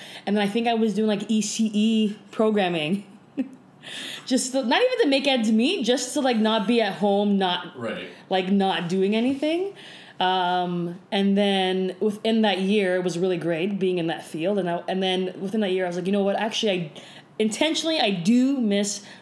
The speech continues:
Speaker 1: residents. I think I do have skills. I could be an R L C.
Speaker 2: Right.
Speaker 1: And then me apply anywhere."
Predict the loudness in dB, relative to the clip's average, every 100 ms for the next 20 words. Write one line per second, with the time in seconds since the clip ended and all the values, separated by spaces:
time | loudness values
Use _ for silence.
0 | -2 0 2 2 0 0 -2 -2 0 0
1 | 0 -2 -2 -4 -6 -2 -2 -2 -2 -4
2 | -4 -2 -2 0 -2 -2 -2 -2 -2 -6
3 | -12 -12 -4 0 2 0 -2 -8 -8 -2
4 | 0 0 0 0 2 2 2 2 0 -2
5 | -4